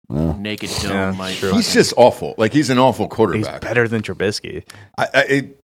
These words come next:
Speaker 4: one would say he's better than Pickett, too. So,
Speaker 3: That too, yeah.
Speaker 4: I mean, the, I don't know what you do with the Steelers there. Uh, next up was this Broncos game. The Lions have played like shit. Broncos have been pretty good, and they just got their fucking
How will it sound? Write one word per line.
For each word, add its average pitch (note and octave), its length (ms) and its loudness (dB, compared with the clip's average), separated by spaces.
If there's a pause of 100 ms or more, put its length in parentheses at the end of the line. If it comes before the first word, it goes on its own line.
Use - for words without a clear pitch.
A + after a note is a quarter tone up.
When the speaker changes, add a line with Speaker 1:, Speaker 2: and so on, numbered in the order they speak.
(480)
Speaker 4:
one D3+ 300 4
would D#3 160 4
say C#3+ 180 6
he's C3 160 2
better C#3+ 220 4
than A#2 140 0
Pickett, - 340 0
too. D#3 300 4
So, A2 260 6
Speaker 3:
That - 60 0
too, E2+ 200 -2
yeah. F2 280 -6
Speaker 4:
I G2+ 60 -2
mean, A#2+ 440 0
the, B2+ 500 2
I C#3 60 8
don't E3 100 6
know E3+ 60 6
what E3 220 6
you D3 40 2
do D3+ 140 8
with D3 140 4
the B2 60 4
Steelers C#3 580 6
there. G#2 420 6 (420)
Uh, A#2+ 240 6
next F#3+ 240 4
up G#3+ 60 8
was F3 160 6
this D3 120 -2
Broncos F3+ 500 6
game. E3 180 2
The D3 60 2
Lions G3 300 4
have D3+ 80 -6
played D#3+ 200 4
like G#2+ 140 2
shit. - 640 4 (840)
Broncos D#3+ 380 2
have D#3 160 4
been D3 140 4
pretty D3+ 180 6
good, D3+ 220 8
and C3+ 120 2
they D3 120 4
just C#3 200 -4
got B2+ 200 6
their F2+ 100 2
fucking A2 600 0